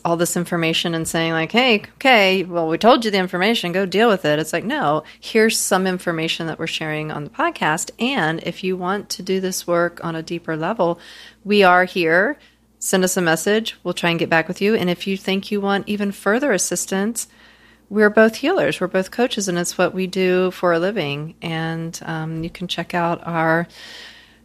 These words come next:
individual websites and see if anything is on there that you connect with. And it is, um, a time of new beginnings in the new year, and it's a great time to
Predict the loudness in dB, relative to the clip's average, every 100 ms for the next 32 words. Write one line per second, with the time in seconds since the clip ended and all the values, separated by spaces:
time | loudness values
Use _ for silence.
0 | 0 2 6 6 8 6 6 4 4 2
1 | 4 2 -2 -6 -4 0 0 0 -2 -4
2 | -4 -4 -4 -6 -4 -2 -2 -2 -2 -2
3 | -4 -2 -4 -4 -4 -4 -6 -4 -2 -2
4 | -6 -12 -8 -4 -2 0 2 4 4 0
5 | -4 0 4 6 4 2 0 -2 0 2
6 | 4 4 2 4 4 2 0 0 0 0
7 | 0 -2 -2 -2 -2 -2 0 2 4 2
8 | 0 -2 -2 -2 0 -2 0 2 4 4
9 | 2 0 2 4 4 4 2